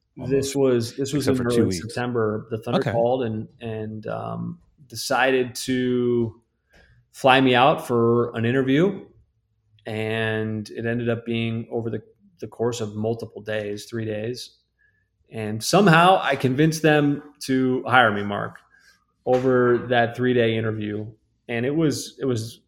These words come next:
Speaker 1: it was a gauntlet. I mean, it was a car wash of an interview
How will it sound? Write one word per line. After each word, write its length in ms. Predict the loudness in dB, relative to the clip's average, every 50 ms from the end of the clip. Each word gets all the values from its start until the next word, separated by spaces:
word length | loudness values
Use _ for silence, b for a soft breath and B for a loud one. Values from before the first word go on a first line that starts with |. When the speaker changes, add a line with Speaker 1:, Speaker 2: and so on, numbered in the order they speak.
| _ _ _ _ _ -6
Speaker 1:
it 60 | -4
was 120 | -2 -2
a 60 | 0
gauntlet. 460 | 2 4 4 4 4 2 0 -2 -2 -2
I 40 |
mean, 120 | -2 -2 -2
it 60 | -2
was 100 | -2 -4
a 60 | -6
car 240 | -4 -2 0 2 2
wash 280 | 2 2 2 0 0 -2
of 80 | -4 -2
an 80 | -2
interview 500 | -2 -2 -2 -4 -4 -6 -6 -8 -10 -10